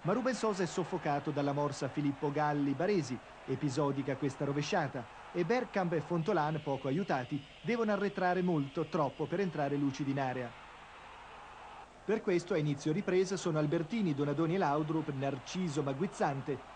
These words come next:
a lanciare Papen verso Zenga. E l'anticipo del raddoppio rossonero,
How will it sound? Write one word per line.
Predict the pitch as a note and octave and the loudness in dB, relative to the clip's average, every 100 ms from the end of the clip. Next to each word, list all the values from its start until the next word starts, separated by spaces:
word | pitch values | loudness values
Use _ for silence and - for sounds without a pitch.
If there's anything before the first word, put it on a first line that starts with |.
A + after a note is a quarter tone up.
| - | -4
a | G#3 | 0
lanciare | B3+ A3 B3 G3+ | 0 0 0 0
Papen | - A#3 A#3 A#3 G3+ | 0 -2 0 0 0
verso | F3+ - E3 | -2 0 0
Zenga. | C3 C3 B2 B2+ - - - - - - - - - - - - - | 2 0 0 -4 -4 -16 -18 -18 -18 -18 -20 -20 -20 -20 -20 -20 -6
E | D3 | 2
l'anticipo | E3 F3 A3 G#3+ F#3 | 2 2 0 -2 0
del | E3+ | 2
raddoppio | F3 F3 F3+ - F#3 | 2 2 2 2 0
rossonero, | E3+ G#3+ A3 C#3+ | 2 0 2 0